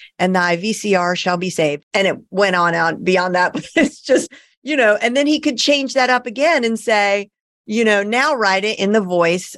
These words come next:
of, of a nineteen twenties, like, wise guy,"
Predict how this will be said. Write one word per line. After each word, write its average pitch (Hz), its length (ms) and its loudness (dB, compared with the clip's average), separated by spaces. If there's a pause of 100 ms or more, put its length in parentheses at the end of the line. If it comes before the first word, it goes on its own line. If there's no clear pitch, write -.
of, 180 500 2 (640)
of 196 160 0
a 175 320 0 (160)
nineteen 226 420 0
twenties, 214 440 0
like, 190 160 -2
wise 185 360 -2
guy," - 300 -6